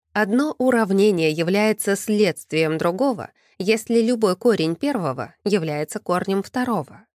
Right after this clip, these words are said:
Одно уравнение является равносильным другому уравнению, если множество его корней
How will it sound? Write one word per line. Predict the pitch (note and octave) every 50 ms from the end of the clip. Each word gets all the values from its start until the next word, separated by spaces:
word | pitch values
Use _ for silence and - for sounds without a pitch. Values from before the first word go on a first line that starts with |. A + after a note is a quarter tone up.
| _ _ _ _ _ _ _ _ _ -
Одно | F3+ F3 F3 G3+ A3 A#3 A#3+
уравнение | A3+ A#3 A#3 A3 F#3+ F#3+ G3+ G#3 G#3 F#3 E3 E3
является | E3 D#3 E3 E3+ F#3 F#3+ F#3+ F#3 F3 - - F3+ F3
равносильным | F#3+ F#3+ F3 F3+ G3 F#3 G3 - - - A3+ G#3+ G3+ F3+ D3 C#3+ C#3+ C#3+ D3 D3+
другому | D#3 D#3+ E3 E3+ F3 E3 D#3 D#3 D3+
уравнению, | D#3 D#3 D#3+ E3+ G3 A3+ C4+ C#4 B3 G3 D3+ C#3 C3 - _ _ _ _ _ _ _
если | - F#3 A3 A3 - B3 B3 B3
множество | A#3+ A#3+ B3 B3 G3+ E3 D#3+ - - E3+ D#3+
его | E3 E3 F#3 E3+ F#3+ E3+
корней | - F3+ F3+ F#3 G#3 A3+ C4+ C#4+ A3 C#3 -